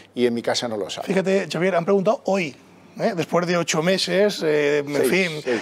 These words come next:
Speaker 2: o seis meses de,
Speaker 1: Ya,
Speaker 2: en fin,
Speaker 1: ya
Speaker 2: de,
Speaker 1: vale.
Speaker 2: de indagación, ya está bien la broma, ¿no? Es decir, preguntan hoy,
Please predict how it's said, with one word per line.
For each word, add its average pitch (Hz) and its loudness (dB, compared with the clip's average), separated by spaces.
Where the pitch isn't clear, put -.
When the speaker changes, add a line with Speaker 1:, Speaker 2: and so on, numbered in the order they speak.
Speaker 2:
o 131 0
seis 170 0
meses 185 0
de, 151 4
Speaker 1:
Ya, 117 6
Speaker 2:
en 113 4
fin, 196 2
Speaker 1:
ya 123 2
Speaker 2:
de, - 4
Speaker 1:
vale. 104 -2
Speaker 2:
de 180 -4
indagación, 165 0
ya 185 0
está - -4
bien 180 -2
la 151 0
broma, 180 0
¿no? 208 0
Es - -14
decir, 160 -2
preguntan 190 0
hoy, 175 0